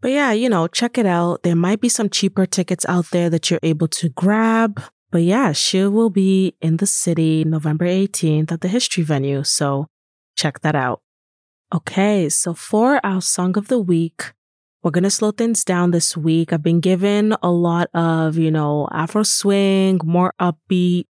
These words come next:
things that you can dance to. But this week, we're gonna slow it down just a little bit.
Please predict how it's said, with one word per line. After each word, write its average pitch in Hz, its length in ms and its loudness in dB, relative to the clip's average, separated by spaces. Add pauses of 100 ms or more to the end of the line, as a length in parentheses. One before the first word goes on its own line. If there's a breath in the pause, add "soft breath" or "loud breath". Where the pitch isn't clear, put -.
(140)
things 175 260 0
that - 180 -4
you 165 60 -4
can 165 140 0
dance 156 360 -2
to. 208 380 0
But 165 200 -6
this 180 200 -2
week, 233 160 -2
we're 240 60 0
gonna 277 180 -2
slow 254 220 0
it 233 100 -2
down 175 240 0
just - 220 -4
a 311 40 0
little 156 260 2
bit. 165 340 -2